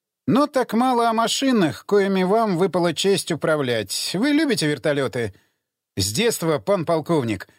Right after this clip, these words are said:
Когда я был маленький, мои родители, я и сестренка почти год ютились в разбившемся вертолете недалеко от Ольштена. Сестра тот год не пережила». Поляк говорил, не меняясь в лице, не излучая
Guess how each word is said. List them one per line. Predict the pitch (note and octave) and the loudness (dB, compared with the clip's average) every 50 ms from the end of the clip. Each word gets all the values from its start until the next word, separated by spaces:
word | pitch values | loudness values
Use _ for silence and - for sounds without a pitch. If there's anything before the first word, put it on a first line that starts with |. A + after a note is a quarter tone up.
| _ _ _ _ _ _ _ _ - | _ _ _ _ _ _ _ _ -6
Когда | C#3 C3+ C#3 G3+ A#3+ A#3+ | -4 -2 0 2 2 2
я | A3 | 4
был | F#3 A3 G#3+ F#3+ | 4 4 4 4
маленький, | D#3+ C#3+ C#3 E3 A#3 B3+ A3+ G#3+ F#3+ D3 - D3 | 2 2 2 2 2 2 2 2 0 0 0 0
мои | C3+ C#3+ E3 G#3 | 2 2 2 2
родители, | G#3+ F#3+ F#3 F3 A3 A#3 E3+ F3+ E3+ D#3+ | 2 2 2 0 -2 -2 -2 0 0 2
я | D3+ C#3 D3 F#3+ G3 F3+ | 2 2 2 2 2 2
и | |
сестренка | D3 - E3 - G3+ G#3+ A3 G3+ C#3+ D#3+ | 0 0 -2 0 0 0 0 0 -2 -4
почти | C3 D3+ D3+ - - G#3 G#3 | -2 -2 -2 -2 -2 -2 -2
год | E3+ G#3+ A#3+ - C#3+ | 0 2 2 2 2
ютились | E3 E3 C#3+ G#3 A3 G3+ D#3+ - - - - - - - - | 0 -2 0 0 0 0 0 -2 -6 -12 -20 -20 -20 -12 -6
в | - A2+ | -4 -2
разбившемся | C#3 E3+ D3+ C#3 F#3 A#3+ C#3 - G3 F3+ D3 - F3+ E3+ D#3+ D3 | 0 0 -2 -2 -2 -4 -2 -2 0 0 0 0 0 0 0 0
вертолете | C3+ F3+ F3 - G#3 F#3 D3+ D#3 D#3+ D3+ - C#3+ | 0 0 0 2 2 2 2 0 -2 -2 -2 0
недалеко | B2+ C3+ C3+ D3 D3+ E3 D3 - G3 F#3+ E3+ | 0 0 0 0 -2 -2 0 2 2 2 2
от | D#3 D3+ - | 2 2 2
Ольштена. | F#3+ E3 A#2+ - - A#2 G2+ G2 F2 - _ _ _ _ _ _ _ _ _ | 0 0 -2 -2 -4 -4 -4 -4 -6 -10 _ _ _ _ _ _ _ _ _
Сестра | - - D#3+ D3+ - - A3+ B3 B3 A3 | -4 -2 -2 0 4 4 6 6 4 2
тот | D3 - F#3 F#3 D#3 | 0 0 -2 -2 0
год | C#3+ F3 A3+ - - | 2 2 2 4 2
не | F3 F3 | 0 0
пережила». | - E3+ E3+ F3 D#3+ D3 F3+ G3+ A3 A#3 A3+ D#3 G#2 F2+ - _ _ _ _ _ _ _ _ _ _ _ _ _ _ | 0 0 0 0 2 2 2 4 4 4 4 2 0 -4 -12 _ _ _ _ _ _ _ _ _ _ _ _ _ _
Поляк | - G2+ B2+ A3 A#3 F#3 | -2 0 2 2 2 0
говорил, | D3+ D#3 F#3+ G3+ G#3+ G#3+ A3+ G#3+ | 0 0 2 2 4 4 2 2
не | F#3+ F#3 F#3 | 2 2 2
меняясь | F#3 F#3+ G3 G#3 G3+ F#3+ D#3+ - - | 4 4 4 4 2 2 0 0 0
в | C#3+ | 0
лице, | D3+ E3 D3+ - - - G#3+ G#3+ G3+ F#3 D3+ | 0 0 0 -2 0 2 2 4 4 4 2
не | D3 D3+ D3 | 2 2 2
излучая | C3+ A#2 C#3+ D#3 D3 - G#3 G#3 G3+ F#3 E3+ D3+ A#2+ | 2 0 -2 -2 0 2 2 2 2 2 0 -2 -4